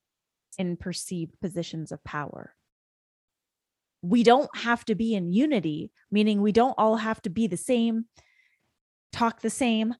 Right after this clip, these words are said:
believe the same in order to stand against those who are fueling so much evil in our world. We don't need to be the same to do that.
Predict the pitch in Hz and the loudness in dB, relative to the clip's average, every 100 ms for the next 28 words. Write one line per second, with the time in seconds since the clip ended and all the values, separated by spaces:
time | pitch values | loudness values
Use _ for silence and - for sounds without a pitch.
0 | _ - 180 180 233 202 208 - 214 208 | _ -4 -2 2 0 2 0 0 -2 -2
1 | 208 226 _ _ _ _ _ _ _ _ | -4 -6 _ _ _ _ _ _ _ _
2 | _ _ _ _ _ - 202 202 202 185 | _ _ _ _ _ 0 2 4 2 -2
3 | 196 - - 220 214 185 175 - 180 185 | -4 -6 -2 0 2 0 -4 -4 -2 0
4 | 180 - 190 185 185 175 175 - 190 170 | -2 0 2 2 2 -2 -4 -6 -4 -2
5 | 160 - _ _ _ _ _ _ _ _ | -4 -8 _ _ _ _ _ _ _ _
6 | _ - 254 233 185 208 180 - - 202 | _ -2 0 2 -2 -2 -4 -4 -4 -2
7 | 180 165 160 160 196 175 165 185 220 220 | -2 -2 -4 -4 -2 -2 -2 -2 -2 -2
8 | - _ - 208 214 202 214 190 - 226 | -10 _ -4 -2 -2 -2 -2 -2 -2 -2
9 | 208 160 180 233 156 - | -2 -6 -4 -4 -4 -8